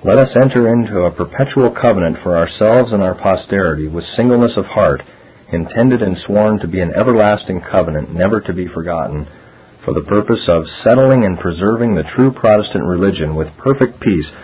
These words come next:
in His Majesty's dominions, and propagating the same to other nations,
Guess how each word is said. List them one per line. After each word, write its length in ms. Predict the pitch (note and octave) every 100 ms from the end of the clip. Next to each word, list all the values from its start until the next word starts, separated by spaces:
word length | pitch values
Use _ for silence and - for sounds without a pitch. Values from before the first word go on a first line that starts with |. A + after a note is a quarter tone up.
| - -
in 100 | G2
His 180 | E2+ D#2+
Majesty's 540 | F2+ F#2+ A2+ - A2 G2
dominions, 580 | G2 F#2 F2+ D#2 D2+ D#2 - - -
and 160 | E2+ E2
propagating 640 | F#2+ G2+ A#2 G2+ G#2+ G#2
the 160 | F#2 -
same 260 | G2 F2 E2+
to 160 | E2+
other 180 | F2 G2+
nations, 560 | G2 F2+ - D2+ D2+